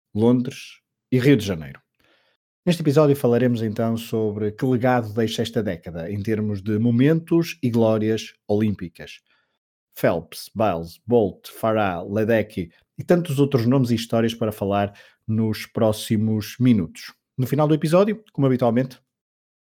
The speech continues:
teremos histórias dos jogos de duas edições bem lá atrás no tempo, mil novecentos e vinte e mil novecentos e vinte e quatro. Eu sou o Pedro Fragoso e estarei à conversa com o Rui Silva em mais um episódio do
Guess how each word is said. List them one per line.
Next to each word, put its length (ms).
teremos 440
histórias 520
dos 180
jogos 580
de 120
duas 260
edições 680
bem 960
lá 140
atrás 360
no 140
tempo, 280
mil 140
novecentos 340
e 80
vinte 300
e 40
mil 140
novecentos 440
e 40
vinte 200
e 40
quatro. 340
Eu 80
sou 180
o 40
Pedro 240
Fragoso 500
e 40
estarei 240
à 60
conversa 320
com 80
o 60
Rui 160
Silva 340
em 80
mais 220
um 80
episódio 460
do 340